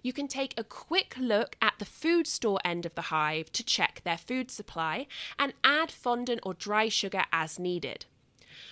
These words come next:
When the daily temperatures are above fifty degrees Fahrenheit and forage is available in your area, and so you're seeing your bees coming and going with their little pollen pants, this would be the time that you remove the wrap, the insulation, and the mouse guard.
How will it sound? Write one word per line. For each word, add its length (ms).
When 160
the 60
daily 380
temperatures 600
are 120
above 340
fifty 320
degrees 420
Fahrenheit 720
and 160
forage 600
is 120
available 500
in 120
your 220
area, 560
and 260
so 140
you're 180
seeing 640
your 240
bees 280
coming 360
and 120
going 440
with 100
their 120
little 200
pollen 400
pants, 560
this 180
would 140
be 100
the 80
time 380
that 100
you 140
remove 560
the 100
wrap, 380
the 180
insulation, 640
and 160
the 60
mouse 340
guard. 360